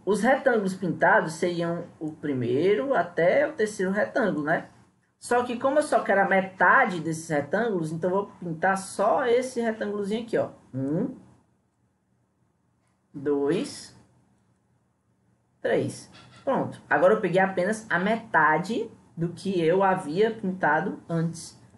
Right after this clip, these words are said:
beleza? Então, depois de ter selecionado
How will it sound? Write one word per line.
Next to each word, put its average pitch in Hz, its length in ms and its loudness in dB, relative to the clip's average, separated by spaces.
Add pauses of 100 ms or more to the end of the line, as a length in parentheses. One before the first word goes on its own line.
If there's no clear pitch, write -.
(160)
beleza? 139 500 0 (520)
Então, 165 840 2 (540)
depois 208 680 4
de 185 140 -4
ter 156 480 0 (560)
selecionado 151 840 -2